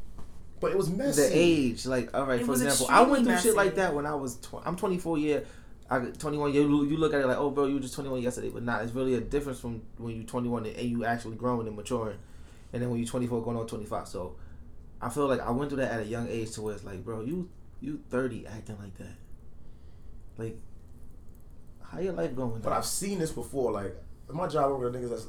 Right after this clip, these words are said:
Speaker 1: older than me and in my age range. That's why my job is weird. I got niggas your age at my job, your age at my job, but then I gotta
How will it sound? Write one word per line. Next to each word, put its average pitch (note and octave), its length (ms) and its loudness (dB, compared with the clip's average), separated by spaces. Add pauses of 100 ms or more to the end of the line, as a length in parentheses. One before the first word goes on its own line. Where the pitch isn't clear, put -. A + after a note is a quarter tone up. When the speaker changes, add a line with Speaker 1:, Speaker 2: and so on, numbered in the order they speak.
Speaker 1:
older B2+ 220 0
than B2+ 80 -4
me A#2+ 160 -2
and G#2+ 100 -4
in A2+ 100 -6
my A#2 140 -2
age A2+ 220 -2
range. A#2 460 -8
That's D#3 120 -4
why C#3+ 140 2
my A#2+ 100 0
job A#2+ 200 0
is G#2 80 -6
weird. A2 220 -2
I A#2+ 40 -2
got A#2+ 160 -4
niggas B2 240 -4
your C3 160 4
age A2+ 160 -4
at G#2+ 80 -6
my G#2 140 -6
job, G2+ 380 -6 (100)
your C3 280 4
age G#2+ 460 -6 (340)
at A2+ 80 -6
my A#2+ 140 4
job, A2 300 -2
but G2+ 80 -8
then G#2+ 280 -4 (480)
I C#3 140 6
gotta A#2+ 320 2